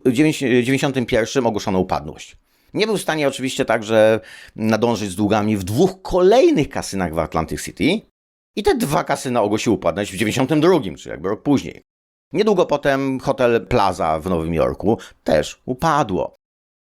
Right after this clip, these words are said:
Polityk Fakt ujawnił jeszcze dwie upadłości, jakie nie były powszechnie znane,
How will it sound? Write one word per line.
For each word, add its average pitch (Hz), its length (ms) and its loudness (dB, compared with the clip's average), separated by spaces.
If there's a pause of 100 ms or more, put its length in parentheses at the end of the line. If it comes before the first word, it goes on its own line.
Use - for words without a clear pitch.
Polityk 156 360 -2
Fakt 107 400 -2 (120)
ujawnił 123 460 2
jeszcze 104 260 -2
dwie 95 260 2
upadłości, 98 1040 0 (240)
jakie 107 240 -2
nie 110 100 0
były 107 220 4
powszechnie 76 420 -8
znane, 82 480 -2